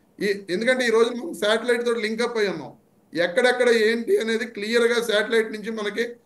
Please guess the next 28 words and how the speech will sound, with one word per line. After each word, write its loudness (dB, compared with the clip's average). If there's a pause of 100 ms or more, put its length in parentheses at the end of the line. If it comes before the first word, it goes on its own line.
(180)
minute 0
to 4
minute -2
information 0 (340)
ఆ 2
భారత 2
వాతావరణ 0
శాఖ -2
వస్తుంది, -4
అక్కడి -2
నుంచి -4
మనకు -4
కూడా 0
వస్తుంది. -2 (320)
Disaster 2
management 0
అనేది -2
మన -2
రాష్ట్రంలో -2 (220)
ఒక -4
మంత్రిత్వ 0 (160)
శాఖగా 0
ఉంది. 0 (720)
So 6 (100)
ఖచ్చితంగా -2 (100)
information 0
అనేది 0
ఉంటది. -6